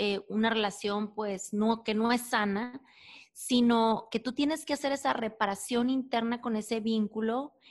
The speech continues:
y tú decidir qué tipo de relación llevas desde el adulto consciente, desde ya un adulto que toma responsabilidad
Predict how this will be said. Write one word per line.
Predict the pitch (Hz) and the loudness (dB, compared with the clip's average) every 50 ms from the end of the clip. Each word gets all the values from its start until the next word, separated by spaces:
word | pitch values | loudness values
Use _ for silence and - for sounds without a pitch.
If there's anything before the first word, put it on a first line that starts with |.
| - - | -12 -6
y | 240 247 240 - | -6 -6 -4 0
tú | - 269 262 | 2 2 4
decidir | 277 302 330 320 - 262 214 - 226 262 294 269 | 4 4 2 0 -2 -6 -6 -4 -4 -4 -4 -2
qué | - 294 | -4 -6
tipo | - 285 247 - 269 254 | -4 -6 -6 -2 0 0
de | 247 | 0
relación | 226 220 202 196 190 - - 214 214 214 214 | 0 -2 -2 -6 -6 -6 -4 -4 -2 0 0
llevas | 226 247 254 226 196 190 190 - - - | 0 2 0 0 0 -4 -6 -12 -16 -10
desde | - 185 240 262 254 262 294 | -2 2 4 4 4 4 2
el | 277 | 2
adulto | 254 226 220 220 208 - 226 220 | 2 2 2 2 0 -2 -4 -4
consciente, | - 208 196 190 - - 185 175 170 165 - - - 190 - _ _ _ _ | -2 -2 -2 -2 -4 -6 -8 -8 -8 -10 -14 -16 -18 -20 -20 _ _ _ _
desde | - 208 240 240 254 262 220 214 - 254 254 254 247 247 | 0 4 4 6 4 4 2 0 0 2 2 2 0 -2
ya | 226 196 233 233 214 220 233 254 262 262 - - - - - - - - | -2 2 4 6 6 6 6 4 2 0 -4 -14 -20 -20 -20 -20 -12 -4
un | - 226 240 240 | 2 4 6 6
adulto | 247 240 240 247 247 254 240 220 - 254 269 277 - - | 6 6 4 4 2 0 0 2 2 2 2 2 0 -2
que | - 220 | -4 -4
toma | 220 - - 240 226 226 240 262 277 - - - | -2 0 2 4 6 6 6 4 4 2 0 -2
responsabilidad | - 226 220 - - - 214 208 - 214 196 190 190 196 202 202 196 | -2 -2 -2 -4 -4 -4 -4 -4 -2 -2 -2 0 0 2 2 2 0